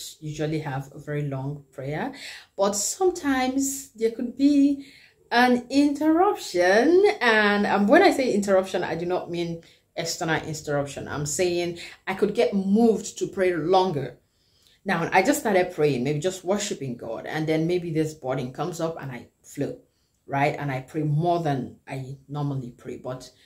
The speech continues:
the normal thing is that I don't pray long prayers. I just pray and thank God for the day, you know, and then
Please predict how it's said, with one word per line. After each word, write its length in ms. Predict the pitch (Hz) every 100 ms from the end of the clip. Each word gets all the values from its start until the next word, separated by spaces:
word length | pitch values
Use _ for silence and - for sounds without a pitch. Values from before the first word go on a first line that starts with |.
| _ _ _ _ _ _ -
the 380 | 160 170 165 -
normal 440 | 190 254 370 415
thing 200 | 415 285
is 180 | 233 208
that 240 | 202 196 -
I 180 | 202 240
don't 380 | 202 214 208 -
pray 260 | 190 180
long 380 | 165 165 165 165
prayers. 440 | - 151 135 139
I 120 | - 147
just 460 | 156 156 - _
pray 400 | 147 143 143 143 _ _ _ -
and 440 | 147 135 120 120
thank 280 | 170 160 160
God 200 | 143 139
for 140 | 131
the 100 | 127
day, 260 | 120 127 127
you 260 | 135 135 139
know, 380 | 135 170 202 -
and 280 | 143 123
then 320 | 131 123 117